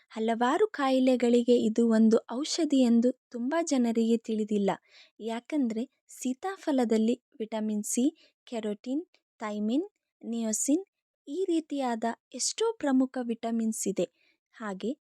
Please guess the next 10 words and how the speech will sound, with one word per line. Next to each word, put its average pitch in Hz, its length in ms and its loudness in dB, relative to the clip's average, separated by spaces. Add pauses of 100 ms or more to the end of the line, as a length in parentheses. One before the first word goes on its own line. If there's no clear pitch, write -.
(160)
ಸೀತಾಫಲದಲ್ಲಿ 262 1160 -4 (220)
ಫೈಬರ್ 262 420 -2
ಕೂಡ 262 340 -6
ತುಂಬ 233 360 -8
ಹೆಚ್ಚಾಗಿ 262 640 -4
ಇರುತ್ತೆ. 214 460 -4 (840)
ಈ 381 220 -4
ಹಣ್ಣಿನಲ್ಲಿ 254 680 2 (220)
ಹಣ್ಣಿಗಿಂತ 269 680 0 (220)
ಬೀಜಗಳು 254 840 0